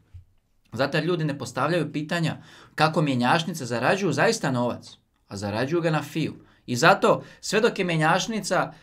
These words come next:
koje žele zarađivati, koje žele uzimati velike novce na ljudima koji se ne žele educirati, koji žele trpati i misliti da će baš njihov projekt ići ovako liftom. Zna-, znate kako lift ide? Lift ide ravno gore. Znači, nema tu ono korekcija, nego oni,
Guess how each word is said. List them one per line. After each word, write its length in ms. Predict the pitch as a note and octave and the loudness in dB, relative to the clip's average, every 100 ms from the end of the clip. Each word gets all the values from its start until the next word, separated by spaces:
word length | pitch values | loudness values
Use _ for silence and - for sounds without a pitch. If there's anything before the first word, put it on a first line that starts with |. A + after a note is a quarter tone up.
| _ | _
koje 200 | - C#3+ | -2 0
žele 280 | C3+ F3 G#3 | 4 4 4
zarađivati, 840 | D#3+ C#3 A#2+ C#3 F3+ G3 G3 F3+ - _ | 4 2 2 2 2 2 0 -12 -16 _
koje 160 | - B2 | -2 0
žele 240 | C#3 E3 | 2 2
uzimati 480 | D#3 D#3+ E3 C3 A#2+ | 2 2 0 0 -6
velike 460 | G#2+ F3 F#3 F3 D#3+ | 4 6 6 2 2
novce 360 | E3 D#3 D3+ | 2 2 0
na 100 | C3+ | 0
ljudima 520 | B2+ D3+ F3 E3 A2+ | 2 4 4 2 -2
koji 160 | - A#2+ | -2 -4
se 140 | B2 | -2
ne 120 | B2 B2 | -4 -2
žele 260 | C#3+ E3 | 0 2
educirati, 720 | D3 B2+ - C#3+ F3 E3+ D#3 - - - | 2 -2 -4 0 0 -2 -8 -10 -20 -14
koji 180 | - C3 | -4 -2
žele 360 | B2 E3 - - | 2 2 2 0
trpati 600 | D3 E3+ D#3+ C#3+ A2 - - | -2 0 0 -2 -6 -10 -8
i 100 | B2 | -2
misliti 440 | D3 D#3+ C#3+ C3+ | 2 2 0 -4
da 120 | B2 A#2+ | -4 -4
će 140 | A2+ | -2
baš 260 | C3+ D3+ C#3 | 0 0 0
njihov 280 | C#3+ D3 | -4 -4
projekt 320 | C#3+ C#3 C#3+ D3 | 0 0 0 -2
ići 220 | C#3+ B2 | -4 -2
ovako 480 | A2+ C3+ D3+ A#2 - | 0 0 0 -4 -2
liftom. 520 | B2+ D#3 D#3 A#2+ G#2 - - | 0 0 0 -6 -6 -12 -12
Zna-, 180 | C#3 D3+ D#3+ | -2 -2 0
znate 240 | F3+ - | -2 0
kako 220 | E3+ D#3+ | -2 0
lift 220 | D#3 C#3+ | -2 -2
ide? 140 | B2+ G#2+ | -8 -4
Lift 240 | C#3 C#3+ | -6 -4
ide 180 | D3+ B2+ | -2 0
ravno 260 | D3 B2+ G#2+ | 2 0 -2
gore. 240 | A2 F#2+ - - - | -6 -6 -14 -20 -10
Znači, 260 | G#2+ - | -10 -4
nema 260 | A#2+ E3 D#3+ | -2 0 0
tu 140 | F3+ | 2
ono 340 | F3+ F#3+ C#3 - - | 4 4 2 -4 -4
korekcija, 640 | D#3 E3 E3+ - F3+ G#2 | 2 2 0 -2 -2 -2
nego 240 | A2+ A2 | -4 -6
oni, 240 | A#2 D#3 | -2 -2